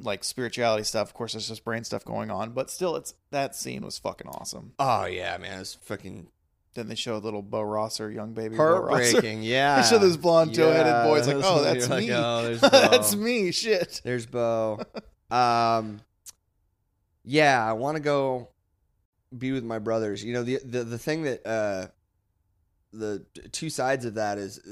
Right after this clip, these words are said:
Speaker 2: that, that was kind of like what, uh, Carrie was saying about ending his life.
Speaker 1: Mm-hmm.
Speaker 2: But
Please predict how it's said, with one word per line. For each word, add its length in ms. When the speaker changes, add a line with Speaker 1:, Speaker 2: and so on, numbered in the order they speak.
Speaker 2:
that, 280
that 200
was 400
kind 220
of 100
like 360
what, 280
uh, 260
Carrie 300
was 180
saying 400
about 400
ending 300
his 160
life. 600
Speaker 1:
Mm-hmm. 300
Speaker 2:
But 460